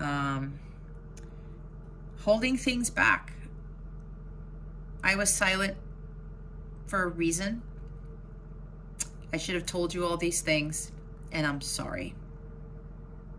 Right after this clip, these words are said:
This is the page, but it's good news, though, because I'm getting this is something good. And this is the smaller offer compared to the Ace,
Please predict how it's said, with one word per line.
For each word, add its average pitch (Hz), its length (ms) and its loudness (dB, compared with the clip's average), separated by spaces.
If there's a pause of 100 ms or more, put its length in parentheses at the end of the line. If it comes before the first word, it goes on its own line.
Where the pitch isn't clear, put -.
(1080)
This 277 480 10
is 254 140 6
the 208 140 0
page, 190 800 8 (680)
but 262 260 8
it's - 180 4
good 294 320 10
news, 285 380 12
though, - 320 2 (120)
because 214 300 2
I'm 220 160 4
getting 240 300 6
this 254 180 4
is 254 80 2
something 214 640 0
good. 202 420 4 (300)
And 202 400 10
this 233 300 4
is 285 300 8
the - 120 -4
smaller 202 640 4
offer 285 540 4 (1400)
compared 196 400 8
to 208 100 0
the 180 160 -2
Ace, 220 440 4